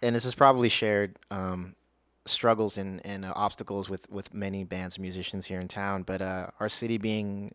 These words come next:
such an entertainment-based city, it's very challenging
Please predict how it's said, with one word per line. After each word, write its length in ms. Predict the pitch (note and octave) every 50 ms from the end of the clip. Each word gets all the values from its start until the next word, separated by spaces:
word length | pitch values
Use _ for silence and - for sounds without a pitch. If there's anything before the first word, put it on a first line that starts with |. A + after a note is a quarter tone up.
| - -
such 240 | - - - G#2 -
an 60 | G2+
entertainment-based 800 | G2+ G2 F#2+ F#2 - G#2+ G2+ G2+ F#2 - - G2 G2 F#2+ - - - - - - - -
city, 560 | - - - - C#3 C3+ B2 A#2 G#2 G2+ G2
it's 140 | F#2 - -
very 280 | - G#2+ G#2 G#2+ G#2+ G2
challenging 800 | - - A2 G#2 G#2 G#2+ G#2+ G2+ F#2 F#2+ F#2+ F#2+ F#2 F#2 F#2